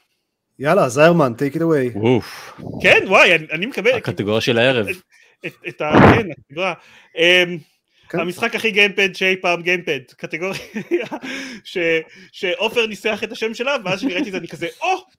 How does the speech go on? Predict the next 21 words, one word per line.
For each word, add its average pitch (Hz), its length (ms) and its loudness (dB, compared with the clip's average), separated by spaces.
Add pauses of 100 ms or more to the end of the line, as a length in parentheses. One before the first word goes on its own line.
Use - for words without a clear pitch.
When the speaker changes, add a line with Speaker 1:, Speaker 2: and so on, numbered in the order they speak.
(160)
Speaker 3:
נכון, 208 400 -4 (960)
צריך, 185 300 -4 (840)
צריך 453 380 2
כזה." 208 180 -6 (760)
אמ, 190 420 0 (300)
לגיימפד 262 380 -2
היו 233 120 -2
הרבה 214 180 -4
משחקי 208 320 -8
גיימפד 175 480 -6
לאורך 180 280 -4
השנים, 190 360 -14 (200)
משחקים - 320 -6
שהם 196 180 -4
מאוד 190 260 -6
מאוד 196 340 -6 (380)
גיימפד 196 460 -4
Speaker 2:
גיימפד. 117 400 -2 (340)
Speaker 3:
באופי 190 280 -6
שלהם, 262 280 -4 (340)
וכבהתאמה 175 1700 -4